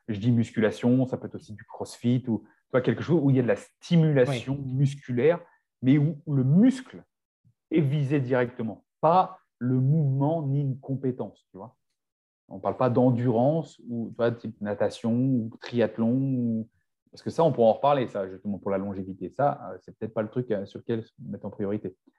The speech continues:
Speaker 1: Mais si vraiment tu veux un corps athlétique, il faut faire le sport, l'activité qui donne un corps athlétique. Ça, en premier lieu.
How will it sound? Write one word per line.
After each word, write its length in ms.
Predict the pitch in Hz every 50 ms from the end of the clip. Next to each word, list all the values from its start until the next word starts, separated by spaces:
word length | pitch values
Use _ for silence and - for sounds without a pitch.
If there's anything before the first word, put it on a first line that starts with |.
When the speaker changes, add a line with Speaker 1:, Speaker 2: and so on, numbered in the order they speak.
| _ _ _ _ -
Speaker 1:
Mais 100 | 104 104
si 140 | - - 127
vraiment 200 | 127 135 143 139
tu 120 | 139 -
veux 40 | 120
un 100 | 113 110
corps 220 | - - 143 120 120
athlétique, 560 | 120 - 117 107 - - 190 190 - _ _ _ _ _ _ _ _ _ -
il 80 | 113 110
faut 160 | - 131 123
faire 420 | - - 147 143 139 123 95 - - - _ _ _ -
le 180 | 104 117 139
sport, 360 | 139 139 - - 131 156 156
l'activité 760 | 127 117 131 139 - - - 131 123 113 - - 156 170 - _ _ _ _ _
qui 100 | - 117
donne 280 | 110 156 190 175 117
un 60 | 98
corps 200 | - - - 107
athlétique. 400 | 90 - - 95 - - - - _ _ _ _ _ _ _ _ _ _ _ _ _ _ _ _ _ _ _ -
Ça, 80 | 131 127
en 80 | 120
premier 240 | 107 - 107 107 98
lieu. 180 | 95 90 90